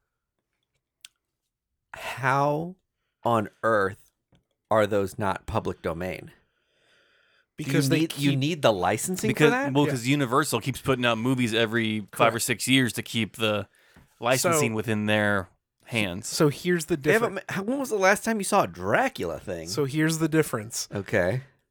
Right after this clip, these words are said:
Speaker 2: There's a difference between the book version of Dracula
Speaker 1: Uh-huh.
Speaker 2: and the Universal movie version of Dracula.
Speaker 1: Okay.
Speaker 3: Yeah.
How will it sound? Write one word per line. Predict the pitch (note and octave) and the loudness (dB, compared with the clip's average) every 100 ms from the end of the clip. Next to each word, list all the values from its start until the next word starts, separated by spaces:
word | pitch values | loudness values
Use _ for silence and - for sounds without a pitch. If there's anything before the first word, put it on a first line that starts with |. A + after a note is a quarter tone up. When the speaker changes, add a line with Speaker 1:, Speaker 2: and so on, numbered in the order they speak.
| _ | _
Speaker 2:
There's | C#3+ D3+ D3 C3 | -4 0 0 0
a | C#3+ | -4
difference | B2+ D3+ E3+ C#3+ | 0 0 0 0
between | D3+ - D#3 C#3+ C3+ - _ - | -2 0 -2 0 -4 -8 _ -16
the | D3 C#3 | -2 0
book | A#2+ A#2+ - F3+ F#3+ - - _ _ _ D3 | 0 -4 0 2 0 -10 -18 _ _ _ -2
version | D3 C#3 B2+ B2 | 2 2 2 -2
of | A#2+ | -2
Dracula | C3+ A#2 A2+ B2 A2 G#2 C3 - - | -2 -2 -6 -10 -10 -10 -12 -8 -4
Speaker 1:
Uh-huh. | F#2+ G2 F#2 G#2+ | -2 -2 -4 -4
Speaker 2:
and | D#3 C#3 B2+ B2 | -2 -2 -2 -2
the | C3+ | -2
Universal | C3+ C3 C#3+ C#3 B2+ C#3 - C3+ | -2 0 2 2 0 -2 0 -2
movie | B2+ C#3 C3+ B2+ A#2+ | 0 2 2 0 -4
version | A2+ A2+ A2+ A#2+ | -6 -6 -6 -10
of | A2 | -12
Dracula. | A#2+ A#2 B2 - G2+ F#2 | -10 -10 -8 -4 -2 0
Speaker 1:
Okay. | F#2+ D2+ D2+ | -2 -2 -6
Speaker 3:
Yeah. | F#2+ C#2+ | -10 -10